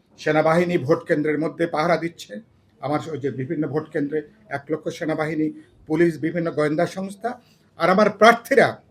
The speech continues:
তারা বন্দুকবাজ নিয়ে, তারা সশস্ত্র প্রহরা নিয়ে, তার, তারা এখন দেশব্যাপী ঘুরছে। তার মানে এটা প্রায় একটা আফ্রিকান সিনড্রোম হবার জায়গাটা। আফ্রিকার কোনো কোনো দেশে আমরা এই ধরনের একটা জিনিস আমরা দেখি আর কি, যেখানে পদে পদে মৃত্যু,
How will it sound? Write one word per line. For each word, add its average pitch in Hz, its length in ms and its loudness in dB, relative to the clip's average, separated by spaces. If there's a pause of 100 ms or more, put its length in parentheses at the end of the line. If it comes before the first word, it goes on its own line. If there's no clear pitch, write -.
(200)
তারা 202 220 6
বন্দুকবাজ 160 800 2
নিয়ে, 208 260 0
তারা 160 360 0 (300)
সশস্ত্র 175 640 -2 (260)
প্রহরা 160 360 2
নিয়ে, 170 220 -2
তার, 151 240 -2
তারা 143 180 -4
এখন 139 180 -8
দেশব্যাপী 131 460 -10
ঘুরছে। - 520 -20 (320)
তার 156 120 -4
মানে 175 140 -4
এটা 160 240 -4
প্রায় 147 140 -4
একটা 151 120 -8 (120)
আফ্রিকান 185 420 -8
সিনড্রোম 139 460 -6 (340)
হবার 131 220 -4
জায়গাটা। 110 360 -6
আফ্রিকার 151 480 -6
কোনো 156 140 -6
কোনো 160 200 -6
দেশে 165 320 -8 (440)
আমরা 147 200 -2
এই 175 260 0
ধরনের 175 260 0
একটা 143 180 -4 (220)
জিনিস 165 240 -4
আমরা 147 240 -10
দেখি 120 220 -20
আর - 140 -20
কি, 110 100 -20 (800)
যেখানে 160 240 -2 (140)
পদে 170 220 2
পদে 160 180 2
মৃত্যু, 147 340 -2